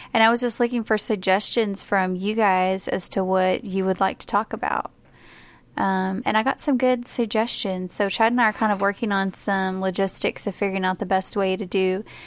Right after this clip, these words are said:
videos, and, um, hopefully we can get that going pretty quickly.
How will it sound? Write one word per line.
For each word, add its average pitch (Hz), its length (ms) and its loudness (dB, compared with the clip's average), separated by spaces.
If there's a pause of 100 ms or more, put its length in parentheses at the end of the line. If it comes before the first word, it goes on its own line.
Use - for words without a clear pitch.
(380)
videos, 226 880 4 (160)
and, 196 600 -2 (100)
um, 196 420 -2 (180)
hopefully 226 360 0
we 190 120 0
can 196 140 -6
get 190 180 -2
that - 180 -2
going 190 260 -4
pretty 190 260 -6
quickly. - 500 -8